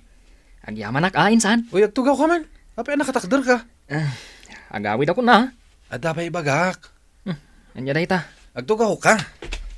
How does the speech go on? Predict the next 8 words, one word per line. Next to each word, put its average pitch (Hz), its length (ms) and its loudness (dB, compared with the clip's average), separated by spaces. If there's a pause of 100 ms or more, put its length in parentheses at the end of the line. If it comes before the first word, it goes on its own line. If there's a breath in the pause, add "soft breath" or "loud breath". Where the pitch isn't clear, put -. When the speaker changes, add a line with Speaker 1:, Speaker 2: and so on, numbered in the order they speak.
(180)
Speaker 1:
Hmm. 247 240 -4 (1800 loud breath)
Speaker 2:
Insan, 104 320 -8 (1080)
tulungan 80 540 -12
ka 98 160 -2
makastrak 101 480 -6
iti 101 160 -10
trabaho. 101 560 -2 (640)
Ngam 78 240 -12